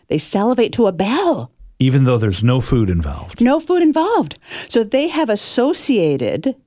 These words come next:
Speaker 1: this cue with something that's gonna be pleasurable, and it has nothing to do with it. So it's, it's triggered the, the motivation, the anticipation. It makes you want to check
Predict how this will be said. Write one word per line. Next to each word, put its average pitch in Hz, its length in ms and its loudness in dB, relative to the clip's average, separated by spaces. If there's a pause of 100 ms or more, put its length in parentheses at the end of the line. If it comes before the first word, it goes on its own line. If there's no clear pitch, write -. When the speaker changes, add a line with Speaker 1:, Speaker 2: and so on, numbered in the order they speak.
(300)
Speaker 1:
this 196 280 0
cue 233 880 0 (680)
with 180 120 -2
something 220 320 -2
that's 185 100 -4
gonna 196 200 0
be 170 120 0
pleasurable, 165 1080 -4 (1000)
and 262 80 0
it 277 80 0
has 269 180 0
nothing 277 380 0
to 254 100 -4
do 262 220 -2
with 320 140 -2
it. - 160 -6 (180)
So - 280 -2
it's, - 280 -2 (180)
it's 190 220 -2
triggered 254 460 -2
the, 180 100 0
the 160 300 -2
motivation, 196 840 0
the 156 140 2
anticipation. 180 1200 -4 (240)
It 160 80 -2
makes 190 360 -2
you 180 140 0
want 165 720 -2 (300)
to 170 140 -2
check - 520 -6